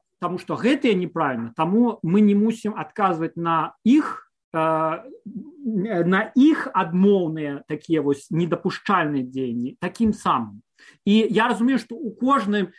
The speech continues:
статку могуць быць чорныя, чорныя авечкі, да? Ну, не хачу людзей з баранамі параўноўваць. Ну,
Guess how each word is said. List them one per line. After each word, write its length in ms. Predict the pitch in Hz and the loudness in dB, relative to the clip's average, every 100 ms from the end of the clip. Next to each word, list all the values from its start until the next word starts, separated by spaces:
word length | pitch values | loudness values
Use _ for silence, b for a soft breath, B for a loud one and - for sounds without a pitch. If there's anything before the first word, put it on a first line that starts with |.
| b | b
статку 580 | - - 208 247 233 185 | -20 -4 0 0 -2 -6
могуць 380 | 151 196 185 160 | -2 -2 -2 -6
быць 180 | 165 165 | -10 -6
чорныя, 560 | 190 202 180 165 147 - b b - | -2 0 -2 -6 -8 -12 b b 0
чорныя 560 | 196 180 170 156 151 | 0 0 -2 -4 -4
авечкі, 560 | 147 160 139 113 - 120 | -4 0 -2 -2 -14 -14
да? 160 | 147 170 | -12 -6
Ну, 80 | 175 | 0
не 80 | 202 | 0
хачу 240 | 208 208 190 | 0 0 2
людзей 240 | 170 180 | 2 2
з 80 | 151 | 0
баранамі 400 | 156 185 147 139 | 0 0 0 -4
параўноўваць. 480 | 165 160 233 247 143 | -2 0 0 -2 -4
Ну, 160 | 196 190 | -6 -8